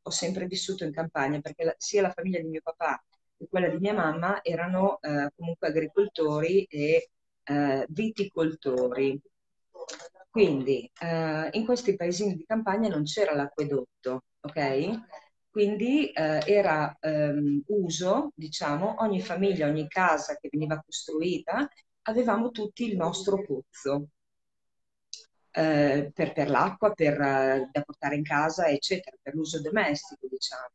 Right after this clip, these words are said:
Allora che cosa succede? Che praticamente mio nonno, ehm, io abito in provincia di Piacenza, eh, una buona parte dei pozzi della, mm,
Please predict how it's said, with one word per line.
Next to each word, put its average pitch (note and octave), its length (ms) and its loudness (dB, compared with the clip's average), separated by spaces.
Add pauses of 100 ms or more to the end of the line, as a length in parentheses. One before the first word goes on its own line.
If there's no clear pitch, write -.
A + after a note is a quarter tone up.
(400)
Allora A#3 260 4
che A3+ 160 -4
cosa F#3 180 -2
succede? - 480 -2
Che E3 120 -6
praticamente G3 1040 2 (320)
mio A3+ 180 2
nonno, G3 640 2
ehm, E3+ 1200 0 (300)
io F#3 280 2
abito D3+ 460 -2
in C#3+ 400 4
provincia E3 360 -6
di D3+ 80 -6
Piacenza, G3+ 760 0 (420)
eh, E3 400 2
una G#3 180 2
buona C4+ 320 4
parte E3 460 2
dei D#3+ 240 -2
pozzi F#3 540 0
della, D3 560 2
mm, C3+ 520 -2